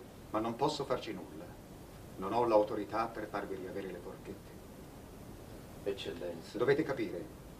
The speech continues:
Speaker 1: se nessuno le avesse sequestrate, tutto andrebbe come finora. Le forchette c'erano, ma era come se non ci fossero.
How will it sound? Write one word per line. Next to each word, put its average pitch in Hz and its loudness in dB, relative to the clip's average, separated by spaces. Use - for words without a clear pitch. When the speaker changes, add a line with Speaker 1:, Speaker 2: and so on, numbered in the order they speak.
Speaker 1:
se - -4
nessuno 147 8
le 127 12
avesse 131 10
sequestrate, 120 6
tutto 120 2
andrebbe 107 4
come 98 0
finora. 95 0
Le 85 -6
forchette 95 -4
c'erano, 95 0
ma 87 0
era 87 0
come 90 0
se - -6
non 87 -8
ci 95 -8
fossero. - -2